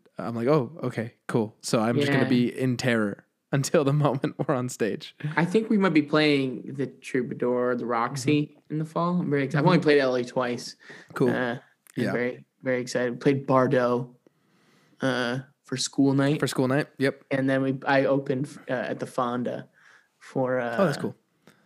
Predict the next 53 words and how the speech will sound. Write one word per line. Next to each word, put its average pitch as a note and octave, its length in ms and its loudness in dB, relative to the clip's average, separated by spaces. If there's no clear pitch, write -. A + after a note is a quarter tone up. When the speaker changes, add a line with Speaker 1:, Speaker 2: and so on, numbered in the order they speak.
Speaker 2:
Last C3 300 0
Dinosaurs. C3 680 -10
Speaker 1:
That's E3 180 2
a E3+ 40 2
Speaker 2:
Uh, - 40 2
Speaker 1:
great D#3+ 160 2
band. D#3+ 380 0
Speaker 2:
Yeah, D3 180 6
they're C#3 80 6
a C3+ 40 4
Speaker 1:
Australian C#3+ 300 4
Speaker 2:
cool B2+ 60 2
Speaker 1:
band, A#2+ 100 0
Speaker 2:
band. C#3 180 0
Speaker 1:
right? C#3 100 -12
Speaker 2:
They C3+ 120 0
t-, - 160 -12
yeah, D3+ 220 4
they C#3 100 4
took C#3 160 -2
me C#3+ 80 2
on B2+ 140 -2
tour. B2 340 -2
Like, A#2+ 180 -6
so - 120 0
I C3+ 40 4
played, C#3+ 200 4
like, C#3+ 220 0
there, C#3+ 240 4
and C3+ 100 2
I C3 60 0
played, C3 280 -2
like, B2 160 -6
Glass C#3 340 4
House, C3 400 0
and C#3+ 100 0
I C#3 40 0
played, C#3 480 0
Speaker 1:
Oh, B2 160 -4
Speaker 2:
what's E3 160 0
the - 120 -2
Speaker 1:
Pomona. E3 80 4
Speaker 2:
one D#3+ 160 4
in, C#3+ 240 2
what's D3+ 280 0
the F3 120 2
one D#3+ 240 4
in, D3 180 4
uh, C#3 180 0
San C#3 220 0
Diego? B2+ 760 0
Speaker 1:
Soda A#2+ 260 -4
Bar? C#3 260 -2